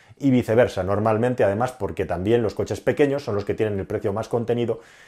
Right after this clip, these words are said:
y proporcionalmente los que pierden una cantidad menor de dinero en términos absolutos, aunque en términos proporcionales podríamos hablar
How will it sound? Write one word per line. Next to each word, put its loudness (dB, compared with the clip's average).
y 4
proporcionalmente 4
los 2
que 2
pierden 0
una 2
cantidad 2
menor 0
de 4
dinero 0
en -6
términos -2
absolutos, -2
aunque 0
en 0
términos 0
proporcionales -2
podríamos -2
hablar -2